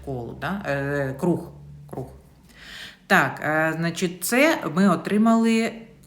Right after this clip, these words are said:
кулю. Куля, вона заповнена. Так. Е, тепер, що радіусом, е, сфери, що радіусом кулі, це є радіус, проведений із, е,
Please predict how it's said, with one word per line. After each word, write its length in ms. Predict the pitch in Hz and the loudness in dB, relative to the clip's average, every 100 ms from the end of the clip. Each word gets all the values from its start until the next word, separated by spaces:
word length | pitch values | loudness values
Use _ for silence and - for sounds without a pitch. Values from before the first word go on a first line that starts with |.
| - | -12
кулю. 360 | 147 135 131 127 - - - - - - - - - - - - - - - - | -6 -2 -4 -6 -12 -20 -20 -20 -20 -20 -20 -20 -20 -20 -20 -20 -20 -20 -20 -10
Куля, 340 | 156 135 135 139 | -6 -4 -4 -2
вона 220 | 175 269 | -2 0
заповнена. 720 | 185 170 127 123 123 123 135 - _ _ _ _ - - _ | -2 -4 -6 -6 -8 -8 -10 -16 _ _ _ _ -20 -20 _
Так. 200 | 143 131 - _ _ _ - - - - - - | -10 -10 -12 _ _ _ -20 -20 -20 -20 -20 -10
Е, 200 | 165 165 | -2 0
тепер, 560 | 165 233 226 165 139 - - _ _ _ _ _ _ - | 0 0 4 2 2 -6 -20 _ _ _ _ _ _ -8
що 520 | 190 - 277 294 277 185 | -4 0 4 4 4 4
радіусом, 840 | 202 254 247 214 220 - 214 202 | 6 6 6 2 0 4 6 6
е, 260 | - 175 180 | 4 -2 -4
сфери, 460 | - - 214 160 | -2 2 4 4
що 200 | 156 180 | 0 -2
радіусом 720 | 170 165 143 147 147 - 165 170 | 0 0 0 -4 -8 -8 -6 -4
кулі, 360 | 285 339 349 | 0 2 2
це 240 | 330 - 214 | 0 0 2
є 360 | 208 330 247 | 2 2 2
радіус, 640 | 180 190 196 240 285 294 - | 4 2 2 -2 -4 -6 -12
проведений 800 | - 202 196 185 147 147 143 139 | -6 0 2 2 0 -4 -4 -6
із, 600 | - - 208 165 - - | -8 -2 0 2 -2 -6
е, 380 | 151 147 139 | -4 -2 -4